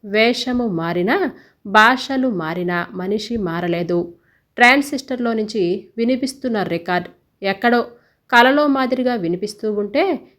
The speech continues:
ఏదో కల కరిగిపోయినట్లుగా లేచింది సీత.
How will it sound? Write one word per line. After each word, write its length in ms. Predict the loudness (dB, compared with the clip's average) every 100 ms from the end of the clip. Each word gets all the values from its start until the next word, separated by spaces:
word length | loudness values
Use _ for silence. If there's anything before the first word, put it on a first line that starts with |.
| _
ఏదో 340 | 4 6 6 2 -6 _
కల 220 | -4 -2 -2 -6
కరిగిపోయినట్లుగా 840 | -6 -2 -2 -4 -6 -6 -6 -4 -2
లేచింది 500 | -2 -2 -4 -2 -4
సీత. 440 | -4 -6 -2 -4